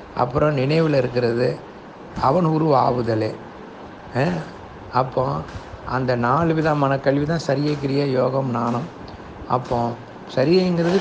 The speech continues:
பேசுறது, கிரியைங்கிறது பயிற்சி, யோகம்ங்கிறது ரெண்டும் ஒண்ணாகிறது,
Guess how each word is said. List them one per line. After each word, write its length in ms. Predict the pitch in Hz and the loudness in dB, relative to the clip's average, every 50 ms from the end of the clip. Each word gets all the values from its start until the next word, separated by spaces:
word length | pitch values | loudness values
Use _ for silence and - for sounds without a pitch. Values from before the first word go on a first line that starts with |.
| 165 - | 2 4
பேசுறது, 560 | 170 170 170 151 - 160 143 139 131 143 151 151 151 - - - - - - - | 4 4 4 4 2 0 0 0 0 0 0 0 -2 -4 -10 -16 -18 -18 -14 -4
கிரியைங்கிறது 840 | - 170 170 180 180 175 175 165 160 151 151 147 151 160 175 175 160 143 - | 2 4 6 6 6 6 4 4 2 2 2 2 2 2 0 0 0 0 2
பயிற்சி, 560 | 147 143 147 160 156 139 - - 139 135 139 147 - - - - - - - - - | 4 4 4 4 2 0 -2 -2 0 0 0 -2 -4 -8 -12 -14 -16 -16 -14 -6 2
யோகம்ங்கிறது 720 | 139 143 170 185 170 185 185 180 175 165 160 151 160 175 180 | 4 6 6 6 6 4 2 2 2 2 2 2 2 2 2
ரெண்டும் 360 | 147 147 147 160 165 160 139 | 2 2 4 4 4 4 4
ஒண்ணாகிறது, 680 | 135 139 147 151 147 135 127 117 117 117 120 123 123 | 2 2 2 2 2 2 2 0 0 0 0 0 0